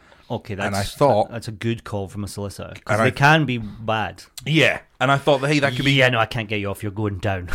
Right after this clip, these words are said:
Speaker 1: <laughs>
Speaker 2: Yeah. <laughs> But I was like, "Hey, that could be a quite a little exciting moment for the pod if I get a house
Speaker 1: Yeah.
Speaker 2: on the podcast." And it was this morning when I was taking a shit, did I only realise it could go the other way. He could phone mid-pod and be like,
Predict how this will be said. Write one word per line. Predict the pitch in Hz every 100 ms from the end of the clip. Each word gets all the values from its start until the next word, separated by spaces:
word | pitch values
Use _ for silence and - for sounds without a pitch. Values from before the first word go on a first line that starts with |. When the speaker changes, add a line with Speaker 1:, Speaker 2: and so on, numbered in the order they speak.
| -
Speaker 1:
<laughs> | -
Speaker 2:
Yeah. | 165 139 - 855 311 - - 226 -
<laughs> | 220 - 165 - - -
But | 147
I |
was | 151 147
like, | 156
"Hey, | 190
that | 185 185
could | 180
be |
a | 160
quite | - 135
a | 127
little | 135 127
exciting | 123 - 131 131
moment | 147 220 214 -
for | 113
the |
pod | 104 - 131 135
if | 117
I | 113
get | 101 98 110 104
a | 110
house | 95 113 117 - - - -
Speaker 1:
Yeah. | 113 135 208
Speaker 2:
on | 131
the | 131
podcast." | - 170 131 104 - - - -
And | 113
it | 120
was | 117 110 120
this | 107 185 -
morning | 165 156 123
when | 107
I | 104
was | 98
taking | - 139 127
a | 107
shit, | - 123 104 - _ _ 113
did | 110 104
I | 104
only | 110 110 107
realise | 107 104 95 95 90 - _
it | 123
could | - 95
go | 95
the | 87
other | 143 135
way. | 127 - _ _ _ _
He | _ 120
could | 113 101
phone | - 113 104 101 101
mid-pod | 101 101 - 104 98
and | 90
be | 92
like, | 90 85 -